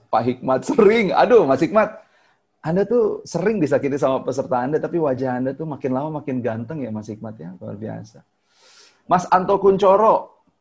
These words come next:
Mas Anto Kuncoro pernah banget, apalagi saya specialist training karena persyaratan regulasi. Aduh, itu masalah reguler lagi, regu-,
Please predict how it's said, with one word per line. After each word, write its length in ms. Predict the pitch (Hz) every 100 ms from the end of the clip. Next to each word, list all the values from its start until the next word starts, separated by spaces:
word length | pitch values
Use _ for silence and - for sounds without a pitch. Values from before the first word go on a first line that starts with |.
| _ _ _ _ _ _ _ _ _ _ _ _ _
Mas 240 | - 143 143
Anto 240 | 147 147 143
Kuncoro 640 | 156 160 147 147 160 -
pernah 240 | - 147 151
banget, 480 | 139 147 160 175 - _
apalagi 400 | 123 127 139 160
saya 160 | 170 151
specialist 480 | - 135 135 131 131
training 480 | 127 127 156 165 139
karena 640 | - 127 127 156 147 - _
persyaratan 560 | 127 131 139 131 151 135
regulasi. 640 | 123 131 127 131 147 -
Aduh, 400 | 123 131 151 139
itu 160 | 117 147
masalah 400 | 131 120 117 113
reguler 480 | 113 120 151 160 156
lagi, 240 | 156 160
regu-, 400 | 131 120 135